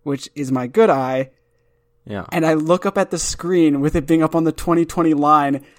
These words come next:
Speaker 1: and I can't even tell that there's, like, text on the screen.
Speaker 2: <laughs> Oh, God. <laughs>
Speaker 1: It was like, the screen was just kind of gray.
Speaker 2: Sure.
Speaker 1: And I was like, "Uh, bigger? <laughs> Bigger?"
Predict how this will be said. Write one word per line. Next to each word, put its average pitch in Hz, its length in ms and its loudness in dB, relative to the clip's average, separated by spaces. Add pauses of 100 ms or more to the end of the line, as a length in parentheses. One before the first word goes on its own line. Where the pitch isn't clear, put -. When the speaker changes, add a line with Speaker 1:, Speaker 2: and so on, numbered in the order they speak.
(720)
Speaker 1:
and 175 120 -2
I 165 140 0
can't 226 240 0
even 220 300 2
tell 175 300 8
that 175 180 2
there's, 147 240 6
like, 127 380 -2 (100)
text - 420 0
on 123 120 0
the 117 100 -8
screen. 120 520 -6 (120)
Speaker 2:
<laughs> - 120 -16
Oh, 127 60 -10 (120)
God. - 1700 0 (920)
<laughs> - 120 -12
Speaker 1:
It 190 60 6
was 202 140 10
like, 202 200 6
the 196 80 4
screen 214 280 6
was 208 120 4
just 190 160 0
kind 170 180 4
of 139 100 4
gray. 135 380 2 (480)
Speaker 2:
Sure. - 220 -8
Speaker 1:
And 165 100 8
I 170 40 10
was 170 120 8
like, 170 320 8
"Uh, 170 280 8
bigger? 226 800 8 (300)
<laughs> - 320 -20
Bigger?" 262 540 8